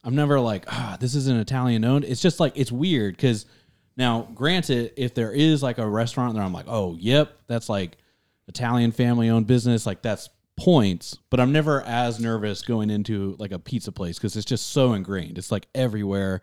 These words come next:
It's become so oddly American.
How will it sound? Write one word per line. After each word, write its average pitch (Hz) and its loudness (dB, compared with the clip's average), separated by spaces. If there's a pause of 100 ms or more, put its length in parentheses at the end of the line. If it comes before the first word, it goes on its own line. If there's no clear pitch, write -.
(520)
It's - -14 (160)
become 107 -6
so 113 -2 (180)
oddly 107 -4
American. 131 0